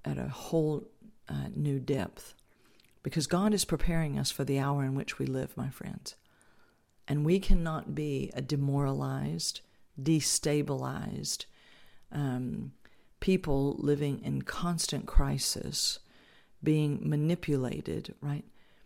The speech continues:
We can't be unstable in unstable times, can we? We can't continue to put bananas at the feet of all the Buddhas.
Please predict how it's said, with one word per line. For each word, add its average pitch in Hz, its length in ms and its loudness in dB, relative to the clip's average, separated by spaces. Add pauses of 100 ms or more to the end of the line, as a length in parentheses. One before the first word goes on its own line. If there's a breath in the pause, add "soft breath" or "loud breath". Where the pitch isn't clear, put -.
(800 soft breath)
We 175 200 6
can't 180 440 -2
be 170 320 2
unstable 147 1000 0 (520)
in 147 220 0
unstable 135 680 2
times, - 540 -8
can 147 280 -2
we? 190 200 -2 (600 soft breath)
We 185 100 2
can't 190 420 0 (340 soft breath)
continue 160 600 2
to 135 140 -6
put - 280 -2
bananas 143 580 0
at 123 140 -4
the 127 60 -6
feet - 540 -2
of 139 140 -2
all 131 220 0
the 131 140 -4
Buddhas. - 640 2